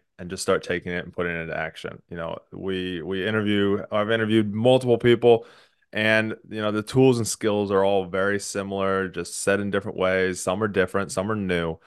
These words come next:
but you'll hear them differently each time.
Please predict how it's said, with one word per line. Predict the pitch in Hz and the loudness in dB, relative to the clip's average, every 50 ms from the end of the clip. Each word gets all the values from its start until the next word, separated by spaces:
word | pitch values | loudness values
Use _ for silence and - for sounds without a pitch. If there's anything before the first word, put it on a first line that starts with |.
| _ _ _ _ _ _ _ _ - 92 90 92 - | _ _ _ _ _ _ _ _ -18 -18 -10 -2 2
but | 104 101 98 | 2 4 6
you'll | 107 98 | 4 4
hear | - - - 104 104 104 | 4 2 2 2 4 4
them | 101 98 95 85 | 2 0 -2 -2
differently | 78 101 90 - 95 76 87 87 87 78 | -2 -2 -2 -2 -4 -10 -8 -8 -8 -6
each | 82 82 80 - - | -8 -8 -10 -10 -12
time. | - - 82 82 80 80 80 | -10 -8 -6 -6 -6 -6 -8